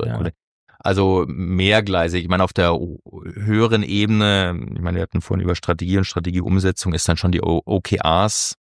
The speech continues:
Speaker 2: etwas, wo wir bei den, bei den wichtigen A-Projekten, sag ich mal, da eine, ein,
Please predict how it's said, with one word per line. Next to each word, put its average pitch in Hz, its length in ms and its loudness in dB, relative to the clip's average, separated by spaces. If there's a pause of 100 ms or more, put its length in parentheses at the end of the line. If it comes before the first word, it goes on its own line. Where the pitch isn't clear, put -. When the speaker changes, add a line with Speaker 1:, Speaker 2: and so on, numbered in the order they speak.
Speaker 2:
etwas, 92 520 0
wo 90 120 2
wir 85 100 0
bei 90 80 0
den, 80 380 -2
bei 80 100 -4
den 80 500 -4
wichtigen 92 420 -2
A-Projekten, 95 760 0
sag 87 220 0
ich 90 180 -8
mal, 85 400 -2 (800)
da 82 240 0
eine, 87 680 0
ein, 85 880 0